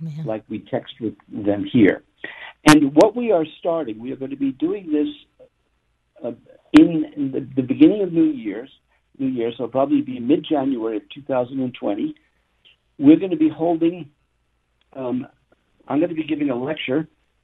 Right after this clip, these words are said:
Speaker 2: called The Soul Phone Experiments, which will be introducing the science of all of this with a subtitle of Extraordinary Claims, um, and Extraordinary Evidence.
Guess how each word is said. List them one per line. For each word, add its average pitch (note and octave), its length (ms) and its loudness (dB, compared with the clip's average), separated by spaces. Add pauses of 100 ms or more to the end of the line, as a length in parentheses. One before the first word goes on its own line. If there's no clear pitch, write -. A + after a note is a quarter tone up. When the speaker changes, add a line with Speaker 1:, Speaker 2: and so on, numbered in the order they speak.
(140)
Speaker 2:
called C3 260 2
The G#2+ 160 -6
Soul F3+ 360 2
Phone A2 360 -6 (200)
Experiments, A#2+ 840 2 (640)
which A#2 180 -8
will A#2 120 -4
be A#2 180 2
introducing C3 580 2
the G#2 100 -6 (120)
science C#3 460 2 (140)
of G#2+ 140 -4
all G2+ 220 6
of F#2+ 120 -2
this G2+ 200 -2 (640)
with A2+ 220 -2
a A2+ 60 4 (160)
subtitle C3 720 2
of A2 200 -4
Extraordinary B2+ 680 -4
Claims, A2 560 -2 (140)
um, G#2 320 -6 (100)
and G2+ 340 -4
Extraordinary G2+ 760 2
Evidence. G2 400 -4